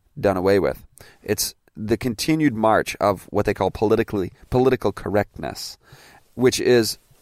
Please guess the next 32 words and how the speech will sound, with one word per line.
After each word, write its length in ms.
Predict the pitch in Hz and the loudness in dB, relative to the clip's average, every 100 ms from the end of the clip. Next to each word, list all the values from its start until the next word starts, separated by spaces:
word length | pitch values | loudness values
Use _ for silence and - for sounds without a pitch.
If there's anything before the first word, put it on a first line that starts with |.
| - | 0
in 180 | 151 170 | 0 4
general, 440 | 139 127 107 95 | 2 4 2 0
a 40 | |
movement 400 | 101 107 101 95 | 2 0 0 0
that 140 | 98 90 | 0 0
is 80 | 87 | -4
a 60 | |
very 520 | 92 107 - 117 110 | -8 -6 2 4 4
serious 400 | 95 92 80 71 | 2 -2 -2 -2
threat 300 | - 73 - - _ _ - | -4 -4 -4 -12 _ _ -10
to 120 | 107 | -4
freedom 280 | 110 101 92 | 0 0 0
of 80 | - | -4
speech, 340 | 92 73 - | -6 -6 -2
where 140 | 98 | 0
only 320 | 101 113 107 101 _ - | 0 0 -2 -4 _ -14
certain, 500 | - 120 101 110 98 _ _ _ _ | -2 0 0 -4 -10 _ _ _ _
uh, 320 | - 58 53 69 | -4 -2 -2 -4
baptized 960 | 64 55 107 101 113 - 113 101 95 104 | -8 -10 -2 4 4 2 2 2 2 2
or, 200 | 98 95 | 2 2
or, 240 | 80 104 92 | 2 2 2
or 340 | 95 95 - | 2 2 0
accepted 560 | 95 - 123 117 98 92 | -2 0 -2 0 -2 -2
forms 360 | 113 104 98 - | 0 0 -2 -2
of 320 | 98 95 - _ _ | 0 0 -4 _ _
speech 480 | - - 104 90 - | -8 -2 -2 -2 -4
are, 260 | - 98 92 | 0 0 0
are 120 | 92 | -2
permitted, 540 | - 90 87 87 67 - - _ _ _ - | -4 -6 -4 -4 -6 -10 -20 _ _ _ -2
which 360 | 104 - - - | 0 0 -6 -8
this 300 | - 104 - - | -2 -2 -2 -8
li-, 280 | 95 110 | -2 0